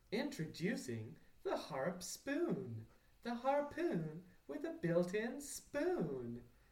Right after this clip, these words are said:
Get on down to D-D-Doug's Spoon Emporium now,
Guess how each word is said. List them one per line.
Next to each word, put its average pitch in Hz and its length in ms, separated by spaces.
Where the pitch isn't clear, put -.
Get 233 240
on 262 300
down 233 340
to 131 160
D-D-Doug's 180 1300
Spoon 294 580
Emporium 151 800
now, 269 680